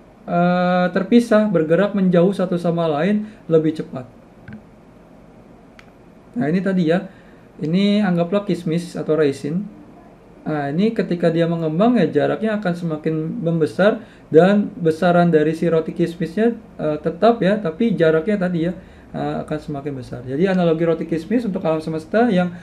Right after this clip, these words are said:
berekspansi ketika adonan mengembang, kismis semula terpisah paling jauh mengembang dengan jarak lebih besar daripada kismis yang terletak berdekatan. Jadi dalam alam semesta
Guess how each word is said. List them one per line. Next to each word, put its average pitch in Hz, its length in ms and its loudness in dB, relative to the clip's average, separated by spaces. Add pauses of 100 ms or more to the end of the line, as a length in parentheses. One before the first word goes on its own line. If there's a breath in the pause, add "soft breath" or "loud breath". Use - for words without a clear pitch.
(240 loud breath)
berekspansi 170 760 0
ketika 175 400 0
adonan 165 300 2
mengembang, 180 500 0
kismis 202 380 -2
semula 175 340 2
terpisah 190 540 -2
paling 170 260 2
jauh 170 220 2
mengembang 170 480 -2
dengan 160 180 -4
jarak 156 300 0
lebih 151 260 0
besar 165 220 -2
daripada 139 320 -2
kismis 156 320 -6
yang 147 100 -4
terletak 143 300 -8
berdekatan. 175 640 -4 (420 loud breath)
Jadi 214 320 8
dalam 190 320 4
alam 180 240 2
semesta 226 640 2